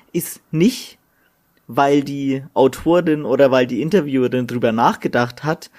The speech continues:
dass es jetzt offensichtlich hier in der Analyse von Paulina Roczynski irgendein Problem gibt, sondern weil's halt diese Regelung gibt und deswe-, und weil's diese Regelung gibt, muss man das jetzt auch noch mal hier reinschreiben.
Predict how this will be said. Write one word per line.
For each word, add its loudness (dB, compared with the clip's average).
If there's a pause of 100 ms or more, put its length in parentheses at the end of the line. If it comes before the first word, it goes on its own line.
(180)
dass -2
es -8
jetzt -4
offensichtlich -6
hier 0
in -2
der 2
Analyse -2
von -4
Paulina -4
Roczynski -4
irgendein -6
Problem 0
gibt, -2
sondern 0
weil's 0
halt -2
diese -2
Regelung 2
gibt -4
und -4
deswe-, -2
und -6
weil's 0
diese -4
Regelung -2
gibt, -6
muss -6
man -2
das -2
jetzt -2
auch -4
noch -4
mal 0
hier -4
reinschreiben. -10